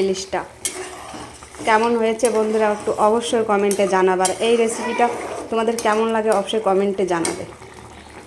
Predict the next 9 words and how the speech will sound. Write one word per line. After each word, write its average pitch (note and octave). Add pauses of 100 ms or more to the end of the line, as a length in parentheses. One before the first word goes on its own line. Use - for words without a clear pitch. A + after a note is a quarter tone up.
(1900)
এই C4+ (100)
দেখো A#3+
বন্ধুরা, B3+
আমার B3+
সর্ষে A#3+
ইলিশটা B3 (100)
রান্না A3+
হয়ে A3+
গেছে। A#3+